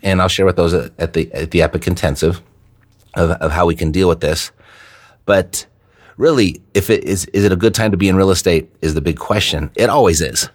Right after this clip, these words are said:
right? It, it always is. There's always a rel-, always a relative low price to purchase at and a relative high price to sell at.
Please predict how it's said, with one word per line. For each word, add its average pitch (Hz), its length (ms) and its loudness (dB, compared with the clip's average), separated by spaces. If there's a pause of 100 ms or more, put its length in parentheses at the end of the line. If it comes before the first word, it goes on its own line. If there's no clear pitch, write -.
(200)
right? 113 240 2
It, 127 260 2
it 143 200 2
always 101 300 4
is. 80 120 0
There's 104 160 2
always 131 260 2
a 110 40 2
rel-, 110 280 2
always 98 300 2
a 90 80 4
relative 90 440 2
low 95 180 2
price 87 280 -4
to 82 80 -6
purchase 78 420 -6
at 73 120 -2
and - 100 -12
a 71 40 -4
relative 73 360 -2
high 71 200 -6
price 71 340 -2
to - 120 -14
sell - 300 -4
at. - 280 -8